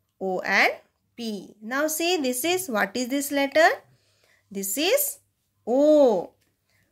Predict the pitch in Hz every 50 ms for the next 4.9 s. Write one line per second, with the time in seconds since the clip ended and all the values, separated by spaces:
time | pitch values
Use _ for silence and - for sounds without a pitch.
0 | _ _ _ - 196 196 214 220 208 208 - 208 196 196 - 202 190 196 214 214
1 | 214 220 220 214 214 233 233 233 - - 226 247 262 294 330 415 539 539 - _
2 | _ - 190 185 185 180 175 180 180 - - 214 240 285 339 392 392 - - -
3 | - _ - 190 185 180 180 185 180 185 180 185 180 - - 233 254 302 381 508
4 | - - _ _ - 254 294 339 339 339 339 320 294 254 202 190 -